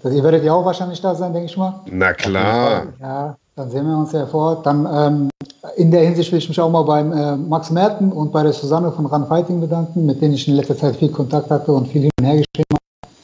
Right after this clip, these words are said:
Speaker 1: N F C natürlich. Ich freue mich riesig, dass es noch stattfindet.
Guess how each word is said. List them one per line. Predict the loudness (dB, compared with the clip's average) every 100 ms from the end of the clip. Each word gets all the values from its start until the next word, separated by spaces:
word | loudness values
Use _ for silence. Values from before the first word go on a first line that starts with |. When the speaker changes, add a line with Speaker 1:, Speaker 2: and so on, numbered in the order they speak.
| -20 -20 -20 _ -2
Speaker 1:
N | 2
F | 4 2
C | 2 4
natürlich. | 4 4 4 4 2 -8 _ -20 _ _ _ _ _ _ -10 -4
Ich | -4 -2
freue | 0
mich | 2 2
riesig, | 2 0 0 -2
dass | -4
es | -6 -16 _ -8
noch | -8 -8 -12
stattfindet. | -8 -2 -4 -4 -20